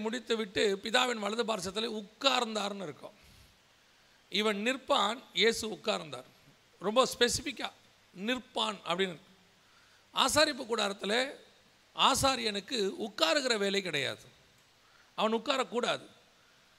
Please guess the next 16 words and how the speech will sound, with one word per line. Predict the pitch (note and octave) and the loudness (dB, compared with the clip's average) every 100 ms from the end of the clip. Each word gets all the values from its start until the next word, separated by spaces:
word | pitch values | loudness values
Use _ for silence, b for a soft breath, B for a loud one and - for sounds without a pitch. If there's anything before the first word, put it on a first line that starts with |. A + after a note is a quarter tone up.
| _ D3+ | _ -4
அவன் | F3+ | 2
வாழ்க்கையில | G3 B3 C4+ B3 | 2 4 4 4
உட்காரவே | G#3+ B3+ C4 B3+ | 4 4 4 4
கூடாதுன்னு | A#3+ A#3 G#3 | 2 2 0
அர்த்தம் | - G#3+ | -2 -2
இல்ல. | E3 D#3+ B3+ - G#3+ | 0 -2 -2 -2 0
ஆசாரிப்பு | C4+ C#4+ C#4+ C#4 C4 | 0 2 0 -2 -4
கூடாரத்தில் | A#3+ B3 A3+ C4+ D4 | 0 0 0 -2 -4
அவன் | A#3 | -4
உட்காரக்கூடாது. | A3 B3+ B3 G#3 D#3+ E3+ | -4 -2 -2 -4 -4 -4
ஊழியத்தின் | C#4+ C#4+ - A#3 G#3 | -2 -2 -4 -4 0
பாதையிலே | G#3 G#3 F#3+ E3 A3 E4 - _ b b _ | 2 2 0 0 -4 -4 -12 _ b b _
கடந்து | G3 C4 C#4+ B3+ | 2 2 4 6
வரும்போது | A3 G3 F3+ E3+ D#3 - - b b b _ | 6 4 0 2 0 -4 -18 b b b _
உட்காருவதற்கு | A3+ G3+ E4 E4 C#4 A#3 G#3+ D4 B3 | -8 4 6 6 4 2 0 0 0
அவனுக்கு | G#3+ G#3+ B3+ | 0 -4 -4